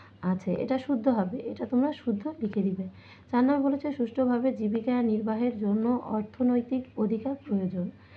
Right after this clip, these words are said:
এটাও শুদ্ধ হবে, চার নাম্বারটাও শুদ্ধ হবে, তোমরা শুদ্ধ লিখে দিবে চার নম্বরে।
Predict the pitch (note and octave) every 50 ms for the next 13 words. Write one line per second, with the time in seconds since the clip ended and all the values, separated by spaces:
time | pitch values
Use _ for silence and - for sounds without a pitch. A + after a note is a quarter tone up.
0 | - - - - - - - - A#3 - C4+ C#4 C#4+ C#4 - C4+ A3 G#3+ B3+ B3
1 | A#3+ A3+ G#3 G#3 C4 C4+ C4 B3 A3 G#3+ G#3 G#3 A3 A3 A#3 A3+ A3 - B3+ B3+
2 | - - G3+ F#3 A3+ G#3+ A3+ A3 B3+ B3+ B3+ A#3 A3+ A3+ A3+ - - A#3 G3+ -
3 | B3+ A3+ A3 G#3 - G#3+ G3+ A3+ G#3 A3+ A#3 - G#3+ G3 G3 G3+ G3+ G3+ G3+ A3
4 | A#3 C4